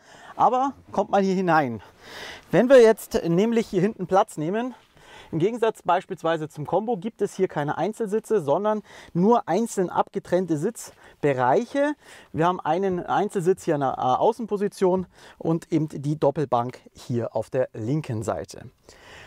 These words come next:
Kopffreiheit wie in jedem Hochdachkombi mehr als ausreichend, da, ähm, gibt's keine Probleme. Einen guten Haltegriff gibt es hier. Hier gibt es auch, und das finde ich sehr positiv,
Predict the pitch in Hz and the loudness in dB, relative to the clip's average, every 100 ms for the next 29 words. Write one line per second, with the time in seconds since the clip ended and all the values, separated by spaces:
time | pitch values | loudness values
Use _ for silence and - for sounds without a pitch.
0 | - - 208 - - 226 208 226 - 180 | -18 -2 -2 -2 2 2 4 2 0 -8
1 | 233 190 175 202 185 143 220 - 185 - | -6 -4 -2 -2 -2 0 -2 -2 -4 -2
2 | 180 190 185 175 147 185 135 139 - - | -2 -2 -2 -4 -2 -2 0 -4 -2 0
3 | 226 - 208 208 - - 165 165 156 - | 0 0 0 0 -2 -2 2 2 -2 -8
4 | - 156 151 139 - - 160 - - 175 | -2 0 0 -4 -10 -8 -8 -6 -4 -4
5 | 240 220 208 220 220 226 220 _ - - | -4 -4 -2 -2 -2 -4 -6 _ -20 -20
6 | - - _ _ _ _ _ - 151 160 | -20 -20 _ _ _ _ _ -2 0 0
7 | 151 131 - - - _ _ _ _ _ | -2 -6 -10 -14 -20 _ _ _ _ _
8 | 196 269 - 208 135 165 240 214 196 - | -2 -2 -2 -2 0 0 -2 -2 -2 -2
9 | 180 165 139 - 202 262 269 233 - - | -4 -8 -8 -8 -2 0 0 -2 -12 -8
10 | 208 196 190 170 - 131 160 175 - 143 | -6 -6 -6 -8 -4 0 0 -2 -8 -6
11 | 147 - 143 127 127 - 175 185 175 175 | -6 -6 -8 -6 -6 -4 -6 -6 -6 -6
12 | 165 | -8